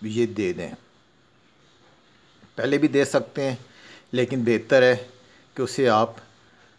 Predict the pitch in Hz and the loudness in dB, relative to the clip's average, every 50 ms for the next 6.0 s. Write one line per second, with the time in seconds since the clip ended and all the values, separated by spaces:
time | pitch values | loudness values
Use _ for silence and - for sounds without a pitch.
0 | _ - - 131 120 107 107 107 110 120 123 127 131 127 123 - - 104 104 110 | _ -14 -8 -6 -2 0 2 2 4 2 2 0 -2 -2 -4 -4 -4 -2 -2 0
1 | 117 117 117 120 - - 113 - - 110 104 98 98 113 120 123 123 120 120 117 | 0 0 0 -2 -4 -8 -8 -6 -4 -4 0 0 2 2 2 2 0 0 0 0
2 | 117 110 107 - - - - - 123 113 117 110 - - - 127 117 110 - - | -2 -4 -8 -14 -20 -20 -12 -6 -6 -4 -4 -4 -8 -6 -6 -4 -4 -4 -6 -6
3 | 107 104 98 104 117 120 104 107 110 107 107 110 113 - - - 95 92 95 95 | -4 -2 0 0 0 -2 -4 -6 -6 -6 -4 -6 -8 -10 -6 -6 -6 -6 -6 -6
4 | 92 87 85 85 76 76 82 82 90 - - - _ _ _ _ _ _ - 139 | -8 -6 -6 -6 -8 -8 -12 -16 -16 -18 -20 -20 _ _ _ _ _ _ -10 -10
5 | - - - - 143 135 - - 110 104 107 110 - - 110 - - - - - | -8 -8 -6 -4 -4 -4 -4 -6 -8 -8 -8 -10 -10 -14 -14 -16 -18 -20 -20 -20